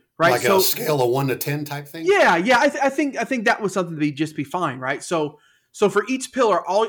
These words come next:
Speaker 1: all you need to do is kind of ask yourself a couple of questions, right? Like, one, how satisfied am I with this aspect of my life? And you would do that for each one of them. What am I doing well? What could I improve?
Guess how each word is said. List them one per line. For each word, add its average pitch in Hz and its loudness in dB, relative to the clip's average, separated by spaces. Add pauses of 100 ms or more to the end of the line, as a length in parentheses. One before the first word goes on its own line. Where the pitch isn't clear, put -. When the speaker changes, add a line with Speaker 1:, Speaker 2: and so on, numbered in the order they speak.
Speaker 1:
all 214 4
you 247 -2
need 233 -6
to 175 -12
do 202 -2
is - -2
kind 175 -6
of 151 -2
ask 160 -4
yourself 151 -6
a 143 -8
couple 135 -6
of 131 -10
questions, 127 -6
right? 131 -4
Like, 139 -6 (380)
one, 147 -2 (140)
how 185 2
satisfied 190 -4 (180)
am 180 -4
I 156 0
with 139 -4
this 151 -8
aspect 147 -4
of 123 -14
my 135 -6
life? 156 -2 (300)
And 208 0
you 202 0
would 190 -2
do 185 -2
that 156 0
for 170 -12
each 156 -12
one 165 -4
of 120 -8
them. 127 -16 (460)
What 170 2
am 233 2
I 196 2
doing 165 -2
well? 196 0 (460)
What 143 -6
could 175 -6
I 147 0
improve? 214 -8